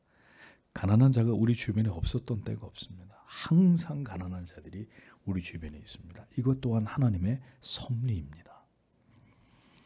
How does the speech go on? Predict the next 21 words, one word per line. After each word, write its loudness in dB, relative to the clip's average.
그들이 6
왜 2
가난한 -6
삶을 -8
사는지에 -2
대해서 -6
우리는 4
알지 4
않기로 -4
해야 -10
됩니다. -14
예, -16
그거에 -6
대해서, -14
그 -14
가난의 -6
이유에 -6
대해서 -14
우리가 -8
그것을 -8
책잡거나, -6